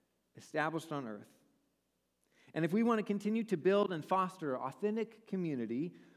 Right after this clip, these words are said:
we can't do that without trusting and submitting the ways in which Jesus brought people together. He came to set God's plan back in motion, to remind men and women, you and I,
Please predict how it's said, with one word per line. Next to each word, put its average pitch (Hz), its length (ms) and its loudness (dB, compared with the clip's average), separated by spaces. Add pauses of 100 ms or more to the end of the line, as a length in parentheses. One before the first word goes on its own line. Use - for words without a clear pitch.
(120)
we 202 140 4
can't 214 340 0
do 220 180 4
that 165 180 6
without 175 340 2
trusting 208 500 0
and 165 120 -2
submitting 208 580 0
the 190 100 2
ways 180 540 2
in 160 160 -10
which 151 280 -6
Jesus 131 680 -6 (720)
brought 120 220 -2
people 113 200 -8
together. 98 460 -8 (1300)
He 165 100 -2
came 175 220 -2
to 165 60 -6
set 156 220 0
God's 143 240 4
plan 156 380 -4
back 143 240 2 (320)
in 147 160 0
motion, 170 360 4
to 156 100 0
remind 196 420 4
men 202 120 4
and 196 80 2
women, 185 280 2
you 220 140 4
and 214 100 4
I, 165 300 2